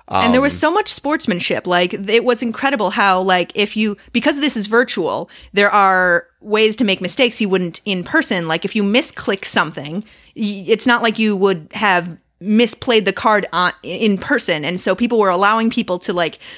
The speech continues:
Speaker 1: take that kind of stuff back. And there were also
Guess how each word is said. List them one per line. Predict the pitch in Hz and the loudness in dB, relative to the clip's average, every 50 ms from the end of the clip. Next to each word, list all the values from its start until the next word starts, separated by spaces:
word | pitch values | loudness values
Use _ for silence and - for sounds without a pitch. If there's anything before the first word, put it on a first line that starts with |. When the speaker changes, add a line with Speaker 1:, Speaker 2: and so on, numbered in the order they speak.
| - _ | -20 _
Speaker 1:
take | - - 262 233 | -6 -4 -4 0
that | - 226 196 | 0 0 0
kind | - 220 208 190 | 0 0 0 -2
of | 185 | -2
stuff | - 175 - - | -4 -6 -6 -2
back. | 165 - 185 165 151 139 - - - - | 0 2 2 2 2 0 -2 -6 -10 -4
And | - 196 190 180 180 175 175 170 - - - - - | -2 0 2 2 2 0 -2 -6 -10 -14 -16 -12 -8
there | 208 202 | -4 -4
were | 196 190 - | -2 0 2
also | 254 277 320 349 - - 247 196 180 175 175 175 - | 2 2 2 2 0 2 2 4 4 4 2 0 -2